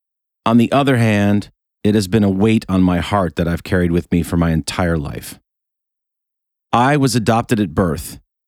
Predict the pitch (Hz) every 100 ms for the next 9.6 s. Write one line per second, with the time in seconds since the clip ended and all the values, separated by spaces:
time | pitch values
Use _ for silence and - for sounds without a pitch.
0 | _ _ _ 107 110 123 135 139 135 123
1 | 127 120 117 113 104 104 98 - 107 -
2 | 101 98 95 87 107 95 87 - 98 98
3 | 92 90 - 98 - 98 85 69 - _
4 | _ _ _ _ 87 90 104 101 98 98
5 | 95 - 120 117 113 107 101 92 92 -
6 | 117 - 98 87 78 82 80 76 71 -
7 | _ _ _ _ _ _ - 113 113 110
8 | 113 101 107 - 95 98 92 92 87 -
9 | 85 78 82 65 - -